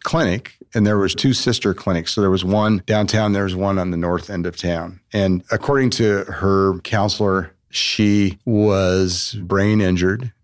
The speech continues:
She was taking medication that one of the side effects was that it made her hypersexual. But she also had this memory issue. But they allowed her to take trips to the sister clinic and she could visit friends. And one evening, she had gone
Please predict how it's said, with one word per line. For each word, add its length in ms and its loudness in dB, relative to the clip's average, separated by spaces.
She 180 0
was 140 0
taking 320 0
medication 680 0
that 220 -4
one 160 0
of 80 0
the 100 0
side 280 0
effects 400 -2
was 180 0
that 140 0
it 80 -2
made 220 2
her 160 0
hypersexual. 840 -4
But 180 0
she 140 0
also 220 0
had 220 0
this 220 -2
memory 440 0
issue. 360 -6
But 100 0
they 120 0
allowed 420 2
her 280 2
to 360 0
take 320 -2
trips 400 -2
to 120 -2
the 200 0
sister 480 -2
clinic 340 -2
and 140 -2
she 140 -4
could 180 -4
visit 300 -2
friends. 420 -4
And 200 -4
one 340 2
evening, 680 2
she 340 0
had 220 0
gone 520 -2